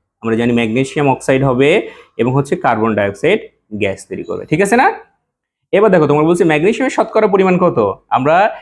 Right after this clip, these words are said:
এই ম্যাথগুলো আমরা খুব ভালো মতো করিয়েছিলাম। ম্যাগনেসিয়ামের যদি আমি, আহ, পারমাণু-, এটা যে আণবিক ভর রয়েছে সেটা যদি বের করার চেষ্টা করি, সেটা হচ্ছে টোয়েন্টি ফোর ম্যাগনেসিয়াম,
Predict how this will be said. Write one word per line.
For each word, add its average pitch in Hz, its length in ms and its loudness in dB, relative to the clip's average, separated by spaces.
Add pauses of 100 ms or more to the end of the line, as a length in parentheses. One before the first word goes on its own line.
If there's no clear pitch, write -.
(120)
এই 139 160 2
ম্যাথগুলো 147 420 0
আমরা 175 160 2
খুব 165 360 -4
ভালো 156 180 2
মতো 165 180 2
করিয়েছিলাম। 170 580 2
ম্যাগনেসিয়ামের 170 640 0
যদি 170 200 2
আমি, 165 280 0 (280)
আহ, 123 240 2
পারমাণু-, 151 420 2
এটা 147 220 -2
যে 170 120 0
আণবিক 170 380 0
ভর 175 160 2
রয়েছে 147 240 2
সেটা 160 160 0
যদি 151 120 0
বের 143 160 2
করার 151 160 -2
চেষ্টা 151 240 -4
করি, 131 240 0
সেটা 147 200 -4
হচ্ছে - 160 -4
টোয়েন্টি 135 320 -2
ফোর 147 640 4
ম্যাগনেসিয়াম, 139 760 -2